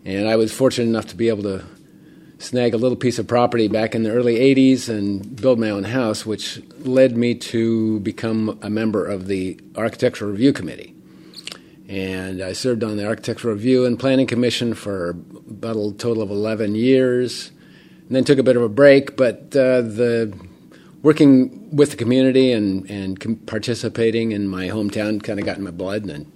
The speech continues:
when the opportunity came to run for council, I did, th-, back in, um,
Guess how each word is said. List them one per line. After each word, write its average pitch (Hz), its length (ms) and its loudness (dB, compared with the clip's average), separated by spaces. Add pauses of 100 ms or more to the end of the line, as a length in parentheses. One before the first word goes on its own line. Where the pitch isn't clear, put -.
(640)
when 104 180 -4
the 107 120 -2
opportunity 117 500 -2
came 117 320 -2
to 107 320 -4 (260)
run 123 200 -4
for 113 160 -8
council, 120 460 -4
I 98 80 -2
did, 92 440 -6
th-, - 160 -16
back 95 320 -10
in, 92 280 -6
um, 87 440 -12